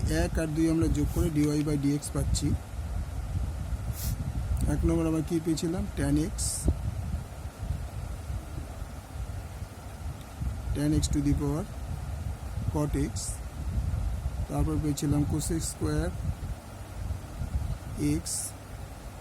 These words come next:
one minus log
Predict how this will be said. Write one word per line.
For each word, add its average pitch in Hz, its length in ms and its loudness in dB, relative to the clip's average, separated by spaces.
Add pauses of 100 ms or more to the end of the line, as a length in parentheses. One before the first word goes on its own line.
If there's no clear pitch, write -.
(220)
one 156 260 2
minus 139 720 0 (1200)
log 147 240 4